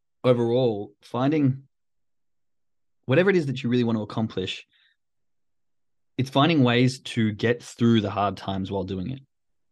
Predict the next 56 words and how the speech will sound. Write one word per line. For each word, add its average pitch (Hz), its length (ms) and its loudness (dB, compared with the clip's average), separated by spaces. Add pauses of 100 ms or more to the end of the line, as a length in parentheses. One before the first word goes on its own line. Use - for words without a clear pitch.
(200)
And 107 100 -4
you've 110 140 -4
heard 131 180 2
me, 127 140 4
you've 120 160 -2
heard 123 140 4
me 120 80 2
speak 113 180 -6
about 113 160 -2
this 104 120 -8
many 107 180 -2
times 104 200 -2
as 98 100 -6
well. 95 200 -4
Like, 92 180 -10 (300)
it's - 160 -16
easy 131 240 4
to 120 80 2
go 120 160 4
for 120 160 -2
a 113 40 0
jog 104 380 -2 (460)
in 101 60 -6
the 98 60 -4
middle 110 280 0
of 107 80 -6
summer 101 400 -2 (260)
on 101 80 -4
a 95 40 -4
twenty 104 260 0
degree 104 220 0
day 92 360 -4 (720)
when 98 220 -2
there's 95 280 -6 (380)
friends 107 380 0
involved. 90 420 -6 (880)
But 98 140 -2
getting 127 280 4
up 110 220 -4 (500)
at, 101 280 -10 (360)
in 110 60 -2
the 107 80 2
middle 117 180 4
of 104 100 0
winter 110 440 0 (540)
on 113 140 2
your 110 180 2
own 101 280 0
to - 80 -12
go 98 160 -4
for 98 120 -8
a - 20 -4
jog 95 220 -6
is 92 160 -8
much 104 260 -2
harder. 98 460 -4